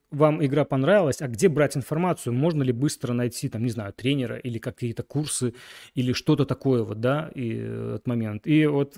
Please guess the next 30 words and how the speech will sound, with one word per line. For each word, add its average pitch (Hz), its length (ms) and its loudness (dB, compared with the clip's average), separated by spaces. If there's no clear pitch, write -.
с - 140 -2
этой 165 140 6
точки - 280 -2
зрения, 214 280 0
еще 147 180 0
раз, 127 160 -4
у 131 40 -4
нас, 117 400 -8
э, 135 320 -12
градация 131 500 0
от - 100 -8
нуля 131 180 0
до 113 60 -6
четырех, - 400 0
и - 20 -6
давайте 139 400 2
шахматом 139 480 2
сразу 131 280 2
поставим 139 520 0
четверку, 226 480 4
наивысшую 147 480 6
оценку, 131 420 2
давайте 110 360 -6
прямо 110 240 -8
на 107 60 -8
наших 110 200 -8
глазах 110 300 -2
четверку, - 360 2
потому 135 240 2
что, - 200 -2